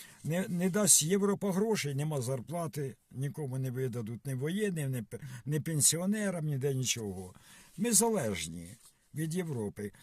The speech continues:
Європа сказала: «Воюйте», воюємо. Європа сказала: «Ніякого миру», ніякого миру. Так само з Америкою, Є С. Так що, бачите, Україна вже, вона н-, не незалежна, а вона залежна від Європи, від Америки.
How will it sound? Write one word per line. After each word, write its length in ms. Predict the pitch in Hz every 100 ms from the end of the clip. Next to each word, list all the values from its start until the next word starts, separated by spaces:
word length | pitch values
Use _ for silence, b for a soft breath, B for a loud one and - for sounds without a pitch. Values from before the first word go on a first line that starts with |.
| B
Європа 480 | 151 214 226 208 208
сказала: 460 | - 220 202 220 185
«Воюйте», 600 | 156 156 143 135 110 95
воюємо. 840 | 104 139 196 208 202 185 160 156
Європа 500 | 151 175 190 196 196
сказала: 480 | - 220 208 214 190
«Ніякого 460 | 190 180 151 151 131
миру», 460 | 127 113 107 87 76
ніякого 540 | 123 170 143 120 120
миру. 500 | 175 226 214 170 147 - B B B B _
Так 180 | - 147
само 260 | - 151 127
з 80 | 139
Америкою, 640 | 151 101 101 104 110 104
Є 260 | 160 175 127
С. 120 | 107 90 B B -
Так 200 | 202 -
що, 180 | 196
бачите, 720 | 160 127 143 190 - 120 139 127 -
Україна 520 | 160 196 208 202 170
вже, 200 | 139 170
вона 340 | 135 156 160
н-, 320 | 135 151 185 139
не 400 | 101 160 214 135
незалежна, 800 | 113 123 101 113 110 104 101 143
а 60 | 165
вона 240 | 202 202
залежна 680 | 151 143 117 95 95 85 92 - B B
від 200 | - 190
Європи, 440 | 190 208 208 185 139
від 220 | 127 113
Америки. 600 | 110 92 90 92 - 85